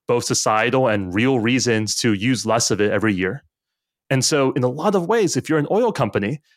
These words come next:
like, you should probably either dividend out your money because any investment into oil you do is going to be, have upward pressure, downward pressure rather, in terms of price, or you invest into renewables, but that might not be your expertise.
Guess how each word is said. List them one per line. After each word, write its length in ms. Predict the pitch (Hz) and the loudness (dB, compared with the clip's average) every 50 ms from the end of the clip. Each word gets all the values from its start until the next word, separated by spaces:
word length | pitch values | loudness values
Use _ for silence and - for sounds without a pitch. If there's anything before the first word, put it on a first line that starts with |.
| _ _ | _ _
like, 260 | 131 139 135 135 - _ _ _ 160 _ | -2 -2 -2 -4 -8 _ _ _ -20 _
you 120 | - 139 139 | -2 0 0
should 160 | - - - | 0 0 0
probably 320 | - 247 254 247 254 240 | 0 -2 0 0 0 0
either 340 | - 170 170 165 156 131 - - - | 0 0 0 0 0 0 -2 -4 -4
dividend 340 | 135 123 143 151 170 160 143 | 0 0 2 2 2 2 2
out 200 | 123 123 127 120 | 2 2 2 2
your 100 | 127 113 | 0 0
money 420 | 107 101 101 123 165 208 190 - _ _ _ _ _ | 2 0 0 0 0 -2 -4 -6 _ _ _ _ _
because 440 | 143 131 - 147 135 131 120 - - | -4 -2 0 0 0 2 0 -2 -2
any 240 | - 131 135 147 151 | 0 0 2 2 2
investment 480 | 147 127 104 113 107 - - 143 127 110 | 2 2 2 0 0 0 0 -2 0 0
into 140 | - 107 110 | 0 2 2
oil 160 | 117 120 120 | 2 2 2
you 80 | 117 | 0
do 180 | 104 107 113 120 | 2 2 2 2
is 80 | 113 - | 0 0
going 200 | - 120 110 104 | 0 0 0 0
to 20 | |
be, 320 | 104 107 107 104 104 104 107 | 0 0 0 2 0 0 -2
have 400 | 110 - 113 113 110 104 92 - - | -2 0 0 0 0 0 -4 -8 -2
upward 300 | - 127 123 - 131 113 | -2 -2 0 2 0 0
pressure, 340 | - - 123 120 - 160 151 | 0 -2 -2 -2 0 -2 -2
downward 300 | 117 - 104 110 120 123 | 0 0 0 2 0 0
pressure 300 | 123 - 143 135 - 147 | 0 0 -2 0 0 0
rather, 200 | 147 147 139 160 | 0 2 2 0
in 60 | 156 | 0
terms 220 | 139 - 151 147 160 | 0 0 -2 -2 -4
of 40 | - | -2
price, 320 | 180 180 190 190 - - - _ - - - - _ _ _ _ _ _ _ _ _ _ _ _ | 0 0 0 -2 -4 -8 -12 _ -20 -20 -20 -20 _ _ _ _ _ _ _ _ _ _ _ _
or 240 | 156 156 196 214 208 | 0 0 2 2 2
you 180 | 190 156 165 165 | 2 2 2 2
invest 380 | 147 123 147 147 156 151 - | 2 2 2 0 0 0 0
into 800 | - 147 147 135 - - 151 143 139 143 139 135 131 127 120 - - _ _ _ _ _ _ _ _ _ - | 0 0 0 0 0 0 0 2 4 4 4 4 2 2 0 -2 -6 _ _ _ _ _ _ _ _ _ -6
renewables, 680 | 123 120 135 170 208 208 196 170 160 185 180 180 156 - | -2 0 0 2 2 2 2 2 2 2 2 2 0 0
but 120 | - 151 143 | 0 0 0
that 100 | 151 147 | 2 2
might 140 | 156 160 | 2 2
not 160 | 151 139 131 - | 0 0 0 0
be 60 | 131 | 0
your 100 | 120 113 | 0 0
expertise. 580 | - - - 110 - 113 101 - - - - | 0 -4 -8 -6 -6 -8 -6 -6 -8 -8 -8